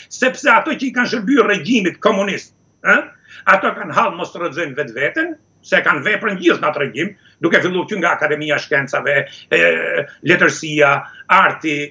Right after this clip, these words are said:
njërën tjetrën, dhe këta gjoja perse-, edhe persekutuaret, e vërtet, se ju po them gjoja, disa bëjnë gjoja që dalin sot nëpër media, ë? Edhe këta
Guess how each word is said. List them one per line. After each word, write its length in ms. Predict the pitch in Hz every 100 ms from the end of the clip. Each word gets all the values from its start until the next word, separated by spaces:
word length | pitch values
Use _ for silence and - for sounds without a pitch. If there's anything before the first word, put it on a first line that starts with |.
| _ -
njërën 260 | 175 151 139
tjetrën, 320 | 233 269 285 - _ 127 185
dhe 100 | 202
këta 180 | - 294 156 139
gjoja 380 | 240 202 180 151 - _ -
perse-, 320 | 190 - 202 -
edhe 240 | 196 285 247
persekutuaret, 760 | 190 - 160 - 123 139 196 - - _
e 140 | - 127
vërtet, 340 | 139 135 -
se 140 | 139 - _
ju 100 | 139
po 80 | 139
them 160 | 139 117
gjoja, 240 | 139 117
disa 300 | 123 - 160
bëjnë 160 | 120 101
gjoja 220 | 110 127 131
që 80 | 117
dalin 300 | 127 117 113
sot 180 | 120 120
nëpër 240 | 113 113 113
media, 320 | - 117 117 _ _ _
ë? 160 | 117 - - _ _ - 226
Edhe 160 | 269
këta 200 | - 254